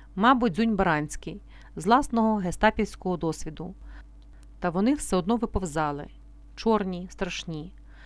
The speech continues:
На ранок, протверзівши, чоловік знову не вірив, що це все вчинили його руки. Просив, плакав, цілував пальчики, благав нікому не говорити. Не говорити — основна умова. Стасові здавалося, що повна таємниця —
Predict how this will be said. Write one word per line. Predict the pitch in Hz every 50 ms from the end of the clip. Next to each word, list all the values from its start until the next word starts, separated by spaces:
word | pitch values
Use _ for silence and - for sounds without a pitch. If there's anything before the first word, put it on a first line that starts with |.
| - - - -
На | 180 208 233
ранок, | 277 311 320 233 175 - - -
протверзівши, | - 175 - 156 170 175 175 165 180 233 285 285 - - - - - 202 - - -
чоловік | - 180 175 185 208 254 269 -
знову | 165 180 220 254 254 254 247 247 - - - - - -
не | 190 208 233
вірив, | 185 202 185 160 143 143 135
що | - - 160
це | 160 - 254 269
все | 294 - - - - 214
вчинили | 214 - - 175 165 180 208 208 202 190
його | 165 151 151 147
руки. | 160 151 139 139 - - 156 180 - - - - - - - -
Просив, | - 208 240 233 - - - 196 180 160 160 - -
плакав, | - 180 185 185 175 175 - 165 160 165 - - -
цілував | - - 180 190 190 233 269 262 -
пальчики, | - 175 175 170 160 - - 160 - - 156 156 180 - -
благав | 160 165 175 190 240 269
нікому | 247 202 180 - - 208 202 202
не | 190 180
говорити. | 170 175 165 151 151 147 139 139 - - - - - - - - - - - - - - - -
Не | - 185 190
говорити — | 175 196 214 180 214 247 285 311 - - -
основна | - - - 180 175 196 220 226
умова. | 220 185 170 165 156 143 139 147 - 196 - - - - - -
Стасові | - - - - 254 285 269 - 262 226 208 220
здавалося, | 190 151 175 160 185 196 202 196 190 - - 175 175
що | - - -
повна | - - 254 262 277 233
таємниця — | 202 190 185 185 190 214 254 277 - - 160 139 160